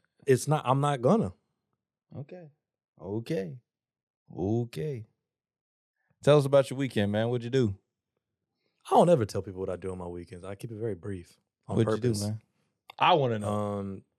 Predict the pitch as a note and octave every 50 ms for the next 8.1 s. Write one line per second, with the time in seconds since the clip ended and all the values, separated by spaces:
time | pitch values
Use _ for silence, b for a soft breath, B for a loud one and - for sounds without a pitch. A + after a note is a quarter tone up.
0 | _ _ _ _ _ _ _ _ _ _ _ _ _ _ _ _ _ - - G#2+
1 | G#2 A2 A2 A2+ A#2 B2+ C3 C3 C#3 D3+ C#3+ C3 A#2 G#2+ G2 F#2 F2 - - -
2 | - - _ _ _ _ - A#2 A2+ A#2+ A#2 A#2+ B2 A#2+ B2 A#2+ A2+ G#2 G#2+ A2
3 | G#2+ G#2+ A2+ A#2 A#2+ A#2+ A#2+ A#2+ A#2 B2 B2+ B2+ C3 B2+ A#2+ A2+ G#2+ G#2 G2+ A2+
4 | A#2 A#2+ A#2 - B2+ A#2+ A#2+ A#2+ B2+ B2 B2 A#2+ A2+ B2+ C#3 D3+ D#3+ D#3 - _
5 | _ _ _ _ _ _ _ _ - A#2 A2+ A#2 A2+ G#2+ G2 - - - A2 A2
6 | A2 A2+ A#2+ A2 G#2+ G#2+ G#2 G#2 G2+ G2 G2 G2+ _ _ _ _ _ _ _ _
7 | _ _ _ _ _ _ - F3 F3 E3+ E3 F#3 F#3+ - - - C#3 C3 C3 B2
8 | - -